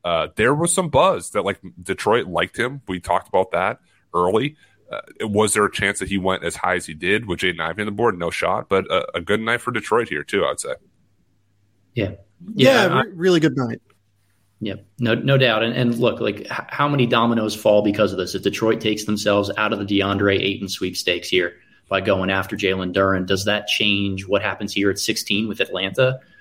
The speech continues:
Speaker 2: I-, is this the spot
Speaker 1: Good
Speaker 2: where
Speaker 1: point,
Speaker 2: they
Speaker 1: good
Speaker 2: try to
Speaker 1: point.
Speaker 2: make some sort of a, a Rudy Gobert-ish deal? Like, do they take best player available here? Uh, how, how does this really factor in if one other team that we thought was gonna be in the Ayton sweepstakes is now out?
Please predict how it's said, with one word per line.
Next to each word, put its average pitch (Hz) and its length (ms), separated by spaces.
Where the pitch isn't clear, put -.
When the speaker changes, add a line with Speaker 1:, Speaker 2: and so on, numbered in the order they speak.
Speaker 2:
I-, 107 60
is 101 280
this - 360
the 104 100
spot 101 320
Speaker 1:
Good 101 60
Speaker 2:
where 104 40
Speaker 1:
point, 101 80
Speaker 2:
they 101 60
Speaker 1:
good 98 100
Speaker 2:
try 101 120
to 104 60
Speaker 1:
point. 101 80
Speaker 2:
make 98 140
some 104 180
sort 101 200
of 98 120
a, 95 260
a 110 80
Rudy 101 320
Gobert-ish 95 720
deal? 120 480
Like, 98 220
do 101 120
they 98 180
take 98 280
best - 280
player 95 280
available 117 540
here? 113 720
Uh, - 160
how, 123 720
how 123 200
does 110 140
this 117 200
really 107 220
factor 101 460
in 107 200
if - 160
one 107 260
other 104 240
team 101 220
that 98 100
we 90 80
thought 104 340
was 101 120
gonna 101 160
be 98 100
in 92 60
the 92 140
Ayton 92 200
sweepstakes 87 560
is 78 80
now 85 200
out? 82 240